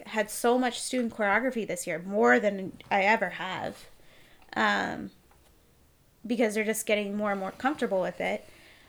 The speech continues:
that I was really excited to showcase that, and, um,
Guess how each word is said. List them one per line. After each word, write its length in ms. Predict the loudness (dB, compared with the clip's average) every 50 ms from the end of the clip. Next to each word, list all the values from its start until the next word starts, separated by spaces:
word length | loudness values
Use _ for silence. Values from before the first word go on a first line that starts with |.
| -20 -16 -6 0
that 260 | 2 2 2 2 2
I 20 |
was 160 | 0 -2 0
really 200 | 0 2 2 2
excited 420 | 2 0 -2 -2 0 0 0 -2 -4
to 100 | -8 -6
showcase 480 | -2 2 2 2 2 2 0 0 0 0
that, 220 | 0 0 0 0
and, 460 | 0 0 0 0 0 -2 -4 -8 -10 -12 -16 _ _ _ -4
um, 480 | -4 -4 -4 -4 -8 -10 -12 -14 -16